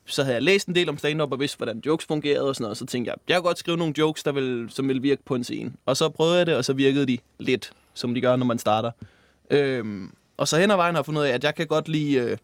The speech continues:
jeg kan godt lide at starte joken der, hvor jeg siger, "Hvad er det for en pointe, jeg gerne vil frem til?" Øhm, og så kan du putte punchlines ind, øh, før det nærmest. Så du har en eller anden, øh, en eller anden tanke, du gerne vil have ind i publikums hoved.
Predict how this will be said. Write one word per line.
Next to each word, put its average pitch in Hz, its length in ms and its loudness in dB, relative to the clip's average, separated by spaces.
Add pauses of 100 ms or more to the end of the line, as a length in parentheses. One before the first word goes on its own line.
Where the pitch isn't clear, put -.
(960)
jeg 139 60 4
kan 147 60 2
godt 165 180 2
lide 170 120 0
at 143 80 0
starte 156 440 2 (100)
joken 160 440 0 (340)
der, 156 100 4
hvor 139 120 0
jeg 123 100 0
siger, 139 220 2
"Hvad 147 200 4
er 151 40 2
det 156 100 -2
for - 80 -2
en 143 120 -2
pointe, 151 320 2
jeg 143 120 2
gerne 135 220 0
vil 139 80 -2
frem 131 260 0
til?" 127 220 -6 (1120)
Øhm, 123 680 -2 (220)
og 135 100 -2
så 170 100 0
kan 156 160 2
du 147 80 2
putte 135 280 -4
punchlines 135 520 -2
ind, 135 140 -4 (460)
øh, 113 460 -2
før 151 260 2
det 127 220 -4 (100)
nærmest. - 480 -10 (760)
Så - 100 -4
du 147 60 4
har 180 120 4
en 185 60 0
eller 170 140 -2
anden, 151 200 0
øh, 117 320 -2 (540)
en 160 140 4
eller 147 100 4
anden 139 120 2
tanke, 165 280 2
du 160 120 -2
gerne 143 180 0
vil 143 100 -4
have 139 100 -2
ind 135 80 -4
i 135 40 -6
publikums 139 480 -2
hoved. 151 300 2